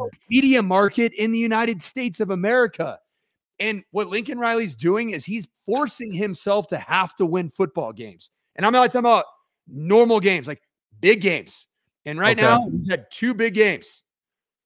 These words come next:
Speaker 1: And he's played against two top twenty-five teams, Notre Dame and Utah.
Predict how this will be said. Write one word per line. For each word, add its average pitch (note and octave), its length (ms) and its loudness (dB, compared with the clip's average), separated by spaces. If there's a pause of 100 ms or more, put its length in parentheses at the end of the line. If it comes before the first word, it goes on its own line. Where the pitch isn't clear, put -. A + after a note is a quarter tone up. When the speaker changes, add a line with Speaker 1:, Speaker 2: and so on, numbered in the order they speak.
(280)
Speaker 1:
And E3+ 100 -8
he's F3 120 -8
played G#3 180 0
against F#3+ 340 -6
two A#3+ 180 -4
top G#3+ 300 -4
twenty-five F#3+ 500 -2
teams, E3 500 -6 (280)
Notre G3 280 -2
Dame G#3 380 2 (960)
and E3+ 140 -8
Utah. E3 400 -4